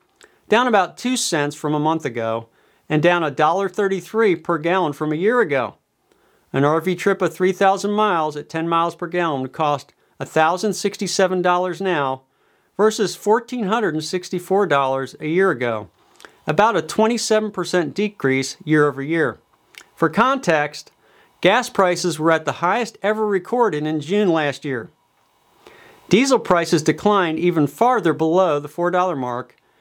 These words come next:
and now sit at three dollars and eighty-seven point seven cents, down about nine cents from a month ago and down a dollar ninety-one from a year ago.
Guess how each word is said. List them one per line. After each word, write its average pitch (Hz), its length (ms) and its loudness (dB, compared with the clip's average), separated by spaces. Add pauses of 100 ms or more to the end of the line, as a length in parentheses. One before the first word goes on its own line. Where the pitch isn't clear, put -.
(240)
and 160 160 2
now 233 220 4
sit 165 260 -4
at 139 140 -6
three 240 260 -4
dollars 139 420 0
and 135 200 -8
eighty-seven 165 540 -2
point 143 220 -2
seven 170 300 0
cents, 120 400 -6 (320)
down 233 220 2
about 196 240 2
nine 202 340 -2
cents 147 320 -4
from 139 180 -6
a 139 40 -2
month 139 260 -2
ago 120 400 -4 (760)
and 151 140 4
down 170 260 4
a 147 60 0
dollar 180 400 0
ninety-one 208 920 -2 (200)
from 165 260 -2
a 165 40 4
year 233 260 2
ago. 131 340 -2